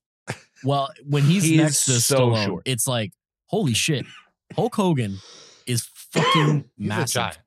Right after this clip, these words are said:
Speaker 2: And when he's in the ring against these other big guys, it's like, oh yeah, he's a big boy. He's not, like, for some reason in my brain, he was always just kind of, like, average sized.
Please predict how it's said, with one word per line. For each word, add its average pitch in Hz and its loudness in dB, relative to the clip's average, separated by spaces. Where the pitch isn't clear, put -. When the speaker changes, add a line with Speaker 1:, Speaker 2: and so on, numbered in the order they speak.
Speaker 2:
And 123 -2
when 127 0
he's 123 -2
in 165 0
the 170 0
ring 135 0
against 120 -4
these - -4
other 110 -4
big 104 -4
guys, 110 -4
it's 101 -8
like, 101 -4
oh 131 -2
yeah, 120 -4
he's 285 -2
a 370 0
big 143 -2
boy. 110 -4
He's 175 2
not, 170 0
like, 107 -6
for 180 -6
some 233 -2
reason 226 0
in 202 0
my 190 2
brain, 160 0
he 113 0
was 110 -2
always 120 -2
just 113 -4
kind 131 -2
of, 113 -4
like, 107 -4
average 104 -6
sized. - -8